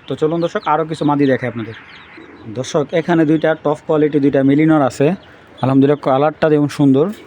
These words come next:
কবুতরগুলা খুবই সুন্দর। দেখুন পিসের মিলিনরটা, সামনের মিলিনরটা, দুইটা মিলিনরে কিন্তু একদম দুইটা দুই কোয়ালিটির, ঠিক আছে? আপনার একটা লাইট কালার মিলি, একটা হালকা ডিপ, মানে যার যে কালার মিলি দরকার,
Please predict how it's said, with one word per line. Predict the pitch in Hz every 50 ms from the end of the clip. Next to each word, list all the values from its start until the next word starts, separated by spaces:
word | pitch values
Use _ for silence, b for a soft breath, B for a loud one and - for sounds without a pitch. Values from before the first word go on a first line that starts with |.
| - - - - - - - -
কবুতরগুলা | 151 143 147 147 151 151 139 127 127 127 127 131 135 135 151 - - - - - - -
খুবই | - 151 147 151 185
সুন্দর। | 175 - 175 160 151 135
দেখুন | 131 135 135 131 - -
পিসের | - 170 165 - 202 190 185
মিলিনরটা, | 180 180 170 170 170 165 151 - - 147 147
সামনের | - - 139 143 151 151
মিলিনরটা, | 151 156 156 151 151 143 143 147
দুইটা | 127 - 131 147 143 165 156
মিলিনরে | 160 160 156 160 160 156 143 139
কিন্তু | 131 139 131 127 139
একদম | 135 139 139 139 131 131 143 147 165 - - B B B B B B B B - - - - - - - - - - - - - - - - -
দুইটা | 127 151 147 185 180
দুই | 147 139 170 185
কোয়ালিটির, | - 190 175 165 151 147 131 170 208 269 - -
ঠিক | - 151 160
আছে? | 170 - 220 175 135 120 110 - - - - - -
আপনার | 139 - - 143 139 135 139
একটা | - - - 156 - - 151
লাইট | 143 143 160 - -
কালার | 185 175 180 180 180
মিলি, | 180 185 180 196 208 220 226 - -
একটা | 151 147 - 160 160
হালকা | 151 190 208 208 202 - 185 156
ডিপ, | 131 120 107 - - - -
মানে | 143 143 156 147
যার | 135 147 156 165 165 160
যে | 185 - _ _ - 190
কালার | 170 170 170 170
মিলি | 170 170 170 175
দরকার, | 156 160 160 160 - 175 202